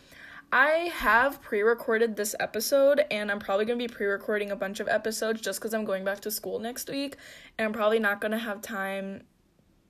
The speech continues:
to, like, record podcasts, like, in my dorm or, like, even in the library, 'cause, like, I'm not gonna lie, it looks super f-, funky just, like, talking to yourself,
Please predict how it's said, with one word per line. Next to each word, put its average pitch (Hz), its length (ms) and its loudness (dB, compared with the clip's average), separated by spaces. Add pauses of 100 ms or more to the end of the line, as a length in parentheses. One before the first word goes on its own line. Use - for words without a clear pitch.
(400)
to, - 140 -6
like, 202 360 0 (220)
record 202 400 -4
podcasts, - 640 -8
like, 190 200 -2
in 202 120 -6
my 196 160 -4
dorm 185 440 -8
or, - 80 -10
like, - 300 -8 (560)
even 208 260 -4
in 208 60 -6
the 196 80 -6
library, 190 560 -2
'cause, - 200 -6
like, 185 300 0 (600)
I'm 214 80 -4
not 202 140 -2
gonna 214 160 0
lie, 196 160 4
it 190 80 0
looks 196 200 -4
super 196 380 -6
f-, - 160 -12 (560)
funky 190 460 -8
just, - 220 -8
like, 185 140 -6
talking 185 360 -10
to 185 60 -12
yourself, 202 640 -6